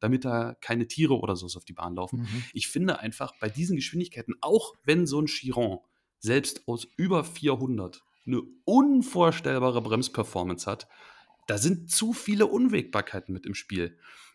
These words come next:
Speaker 1: Und genauso, ja, er überholt nur vier Autos und ja, Matthias sagt dann, wenn da einer auf die Autobahn auffährt,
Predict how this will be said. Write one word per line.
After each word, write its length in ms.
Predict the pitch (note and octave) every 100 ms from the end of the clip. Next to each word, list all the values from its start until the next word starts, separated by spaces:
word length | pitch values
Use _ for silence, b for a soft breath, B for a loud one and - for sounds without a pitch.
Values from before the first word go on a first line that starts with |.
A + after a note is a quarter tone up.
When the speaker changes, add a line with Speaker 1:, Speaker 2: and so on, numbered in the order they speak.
| -
Speaker 1:
Und 160 | B2+
genauso, 400 | B2+ B2+ E3 D#3+
ja, 260 | D3 C3+ E3+
er 60 | C#3
überholt 320 | C3 D3 C#3+
nur 100 | B2+
vier 360 | - C#3+ C3
Autos 420 | D3 E3+ D#3+ C#3 B2+
und 280 | A2+ A2 -
ja, 320 | A#2+ C#3 D3
Matthias 480 | B2 A#2+ C3+ C3 -
sagt 260 | A#2+ B2
dann, 180 | A#2+ A2
wenn 120 | A2+
da 80 | A#2+
einer 260 | G#2 A2+ -
auf 120 | -
die 100 | G#2
Autobahn 340 | G#2+ G#2 G2+
auffährt, 600 | - D3+ D#3 - B2 B2+